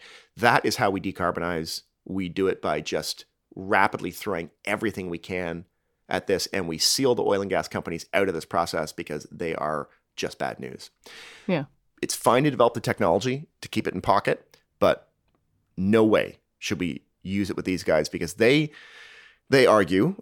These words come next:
Speaker 1: uh, that oil and gas companies just want this tech to exist as sort of a get out of jail free card, right?
Speaker 2: Because it helps them reduce their net emissions?
Speaker 1: Yep, yep. They could say that, you know, they could start to spin it as, "Well, we're starting to, we're, we're shoving C O two in the ground,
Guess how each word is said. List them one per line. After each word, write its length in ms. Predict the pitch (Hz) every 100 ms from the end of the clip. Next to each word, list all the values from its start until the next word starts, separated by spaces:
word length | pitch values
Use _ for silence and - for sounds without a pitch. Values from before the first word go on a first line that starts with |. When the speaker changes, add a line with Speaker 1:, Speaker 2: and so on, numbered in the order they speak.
| -
Speaker 1:
uh, 240 | 98 104
that 420 | 104 113 98 - _ _ _ _ _ _ - - - - 135
oil 120 | 127
and 80 | 120
gas 200 | 117 -
companies 320 | 120 117 104
just 180 | 110 -
want 220 | 110 104
this 100 | 101
tech 260 | - 101 -
to 80 |
exist 380 | 98 85 92 87
as 120 | 95
sort 180 | - 101
of 60 | 87
a 60 |
get 280 | 82 80 90
out 140 | 87 76
of 100 | 78
jail 260 | 87 71
free 220 | - 71
card, 320 | - - 50 -
right? 240 | 67 90 - _ _ -
Speaker 2:
Because 240 | 190 190
it 80 | 180
helps 240 | 185 180
them 180 | - 180
reduce 280 | 180 180 170
their 120 | 170
net 180 | 175 165
emissions? 380 | 165 165 - 294
Speaker 1:
Yep, 600 | 165 165 185 214 254 - _ 156
yep. 300 | 160 147 135
They 120 | 156
could 180 | 165 135
say 280 | - 147
that, 200 | 147 143
you 80 | 151
know, 140 | 131 120
they 140 | 127
could 320 | 135 117 -
start 220 | - 147 127
to 80 |
spin 240 | 120 - 123
it 100 | 120
as, 160 | 117
"Well, 220 | 120 120 147
we're 100 | 147
starting 300 | 135 127 131
to, 140 | 123 _
we're, 140 | 107 113 - -
we're 100 | 107
shoving 460 | 110 - 113 127 123
C 180 | -
O 60 | 120
two 220 | 117 113
in 80 | 113
the 40 |
ground, 640 | 107 101 80 90 107 123